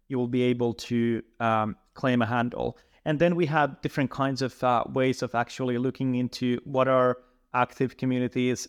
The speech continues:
uh, on Web three and using that Web three footprint that comes of, uh, holding a particular N F T or participating in a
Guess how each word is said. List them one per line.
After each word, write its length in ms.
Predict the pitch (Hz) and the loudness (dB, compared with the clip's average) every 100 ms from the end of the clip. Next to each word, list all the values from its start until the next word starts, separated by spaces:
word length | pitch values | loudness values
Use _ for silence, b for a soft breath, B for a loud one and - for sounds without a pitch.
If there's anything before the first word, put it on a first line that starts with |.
| - | -2
uh, 360 | 120 120 117 - | 0 2 0 -4
on 300 | 123 120 123 | -4 -2 -2
Web 160 | 117 110 | -2 -4
three 240 | - 170 | 0 2
and 100 | 135 | 4
using 300 | 131 127 127 | 2 0 0
that 240 | 123 117 - | 0 0 0
Web 180 | 123 - | -2 -2
three 220 | 135 123 | -2 -2
footprint 520 | - 131 - 127 117 | -2 -4 -2 -2 0
that 200 | 117 - | -2 -2
comes 400 | 127 123 117 - b b b _ | -2 0 -2 -6 b b b _
of, 300 | 131 120 - | 0 0 -2
uh, 220 | - 117 - - | -10 -8 -8 -10
holding 580 | 120 135 131 127 123 127 - | -4 0 2 2 2 -2 -6
a 40 | |
particular 540 | 123 - 123 127 123 | -6 -6 -4 -2 0
N 140 | 120 123 | 0 -2
F 160 | 113 | -4
T 260 | - 180 165 | -4 0 0
or 300 | - 131 120 | 2 2 2
participating 840 | - 120 117 113 - 120 120 120 | 0 -2 -2 -6 -2 0 0 0
in 80 | 117 | 0
a 240 | 110 107 | -2 -4